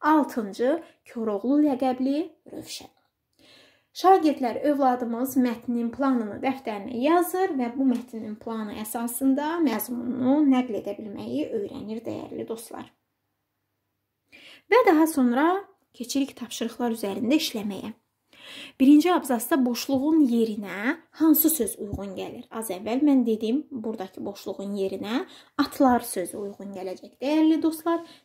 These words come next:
C variantı düzgün cavabdır. Cümlələri mətndəki boşluqların yerinə görə müəyyənləşdirin.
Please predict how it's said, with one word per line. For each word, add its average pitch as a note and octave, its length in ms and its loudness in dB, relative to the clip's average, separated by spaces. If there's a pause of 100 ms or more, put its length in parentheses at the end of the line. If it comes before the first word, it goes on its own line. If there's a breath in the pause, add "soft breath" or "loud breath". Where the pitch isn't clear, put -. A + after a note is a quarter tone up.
C B3+ 200 2
variantı F#3+ 480 -6
düzgün A3 360 -6
cavabdır. F#3 520 -10 (380 loud breath)
Cümlələri G#3 720 2 (220 loud breath)
mətndəki A#3+ 600 2
boşluqların C#4+ 720 2
yerinə G#3+ 520 -2 (500 soft breath)
görə G3+ 260 -4 (220)
müəyyənləşdirin. B3 760 4